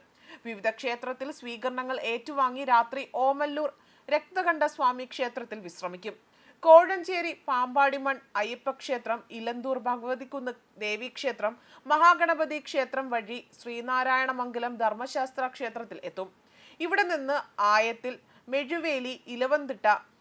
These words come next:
പ്രാക്കാനം വഴി ചിക്കനാലെത്തും. ഇവിടെ നിന്ന് വാദ്യമേളങ്ങളുടെ അകമ്പടിയോടെയാണ് ഓമല്ലൂർ ക്ഷേത്രത്തിലെത്തുക. പിറ്റേന്ന് രാത്രി കോന്നി മുരിങ്ങമംഗലം ക്ഷേത്രത്തിലാണ് ഘോഷയാത്രയുടെ രാത്രി വിശ്രമം.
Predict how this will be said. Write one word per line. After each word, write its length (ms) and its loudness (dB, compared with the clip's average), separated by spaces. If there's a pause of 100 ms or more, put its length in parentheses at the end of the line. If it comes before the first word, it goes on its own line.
(320)
പ്രാക്കാനം 640 8
വഴി 180 -6 (140)
ചിക്കനാലെത്തും. 720 -6 (380)
ഇവിടെ 260 4
നിന്ന് 200 -2 (100)
വാദ്യമേളങ്ങളുടെ 1040 2 (120)
അകമ്പടിയോടെയാണ് 880 0 (160)
ഓമല്ലൂർ 460 -4
ക്ഷേത്രത്തിലെത്തുക. 720 -6 (640)
പിറ്റേന്ന് 500 -4
രാത്രി 300 4 (120)
കോന്നി 340 0 (100)
മുരിങ്ങമംഗലം 760 -4
ക്ഷേത്രത്തിലാണ് 680 -4 (320)
ഘോഷയാത്രയുടെ 840 0
രാത്രി 360 2
വിശ്രമം. 380 -10